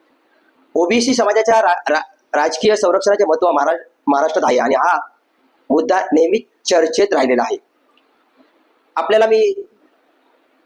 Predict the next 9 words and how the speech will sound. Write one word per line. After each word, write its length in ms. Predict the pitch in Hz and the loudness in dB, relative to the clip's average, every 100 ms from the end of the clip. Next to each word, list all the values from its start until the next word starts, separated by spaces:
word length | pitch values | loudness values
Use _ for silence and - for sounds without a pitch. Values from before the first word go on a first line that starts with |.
| _ _ _ _ _ _ | _ _ _ _ _ _
या 80 | 196 | -4
सर्व 240 | 196 214 240 | 0 2 4
गोष्टींवरती 760 | 226 220 233 226 233 240 233 - _ _ _ - _ | 2 0 0 0 2 0 0 -6 _ _ _ -20 _
चर्चा 300 | - 180 208 | -2 0 0
करायचं 320 | 202 190 180 165 | 0 0 0 0
असेल 300 | 147 151 - _ _ _ _ _ _ | 0 0 -2 _ _ _ _ _ _
आणि 100 | - | -4
सर्व 300 | 156 156 170 | -2 0 0
गोष्टी 440 | 202 190 - 214 | 2 0 0 -2